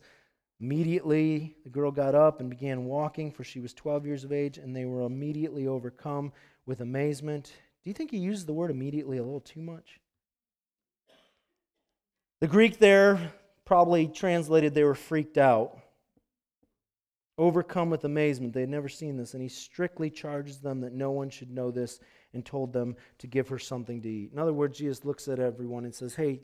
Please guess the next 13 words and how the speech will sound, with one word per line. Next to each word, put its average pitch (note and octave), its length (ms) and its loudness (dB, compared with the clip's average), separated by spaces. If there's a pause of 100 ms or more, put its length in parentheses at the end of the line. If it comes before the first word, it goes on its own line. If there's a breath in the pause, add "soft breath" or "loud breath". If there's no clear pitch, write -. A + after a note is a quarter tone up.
we D#3+ 100 -6
don't D#3 140 -6
need A#2 140 -6
to G#2+ 40 -10
make G#2+ 180 -10
a F#2+ 40 -20
spectacle - 500 -18
of G2+ 140 -20
this. - 220 -20 (400)
This E3+ 100 -10
is B2+ 100 -14
family A2 360 -10
time." F#2 300 -20